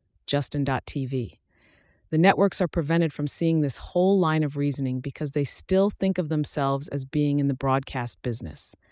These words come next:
as sending one signal to everyone. Nadconomy dot H T M L would be a good time to start any company that competes with T V networks. That's what a lot of internet startups are,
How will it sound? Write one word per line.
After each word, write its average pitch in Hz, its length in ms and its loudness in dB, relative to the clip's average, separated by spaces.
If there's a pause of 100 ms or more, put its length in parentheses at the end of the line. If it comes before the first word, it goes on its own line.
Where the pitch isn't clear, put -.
(440)
as 135 140 -4
sending 151 440 0
one 151 240 2
signal 139 400 0
to - 160 -8
everyone. 123 500 -6 (840)
Nadconomy 170 760 4
dot 147 260 2
H 151 300 -2
T 156 140 -2
M 139 160 0
L 123 320 -4 (480)
would 143 160 -6
be 151 100 2
a 147 60 4
good 175 320 0
time 127 380 -2
to - 120 -8
start - 380 -2
any 180 220 4
company 131 500 -4
that 120 180 -6
competes - 540 -6
with 135 160 -8
T 143 180 -6
V 135 160 -4
networks. - 680 -6 (500)
That's - 240 -4
what 165 120 0
a 147 80 0
lot 147 320 6
of 160 160 0
internet 151 340 0
startups 139 480 -2
are, 113 300 -6